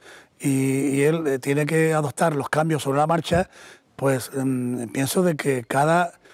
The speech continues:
situación, él, el que las domina, el que las controla, ¿no? Entonces, no solamente nosotros en el Málaga, sino a nivel general el fútbol es así, que muchas veces queremos todos ser entrenador,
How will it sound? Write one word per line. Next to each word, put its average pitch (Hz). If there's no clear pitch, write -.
situación, 196
él, 151
el 160
que 147
las 131
domina, 151
el 143
que 147
las 135
controla, 143
¿no? 214
Entonces, 156
no 165
solamente 156
nosotros 139
en 123
el 127
Málaga, 160
sino 127
a 123
nivel 135
general 185
el 202
fútbol 180
es 160
así, 254
que 131
muchas 156
veces 202
queremos 185
todos 208
ser 185
entrenador, 170